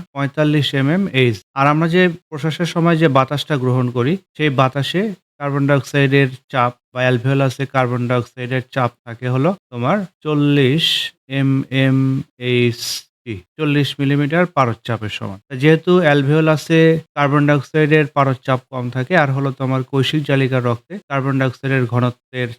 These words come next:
চাপ বেশি থাকে, এ কারণে কার্বন ডাইঅক্সাইড এই কৈশিক জালিকা হতে অ্যালভিওলাসে ব্যাপন প্রক্রিয়ায় পার হয়ে যায়, এভাবে গ্যাস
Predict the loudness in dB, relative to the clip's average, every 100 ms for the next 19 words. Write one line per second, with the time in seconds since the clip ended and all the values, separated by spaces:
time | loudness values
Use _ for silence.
0 | _ 0 0 -2 _ -8 -6 -6 -6 -10
1 | -16 -12 -2 0 0 0 0 0 0 0
2 | -2 0 0 0 -6 -8 -8 -8 -6 -4
3 | -2 -2 0 2 2 0 -2 -2 -2 -2
4 | -4 -4 -2 0 0 2 2 0 -2 -2
5 | 0 0 -4 -8 -6 -10 -10 -8 -4 -2
6 | -2 -2 -4 -6 -12 _ -2 0 2 2
7 | 2 2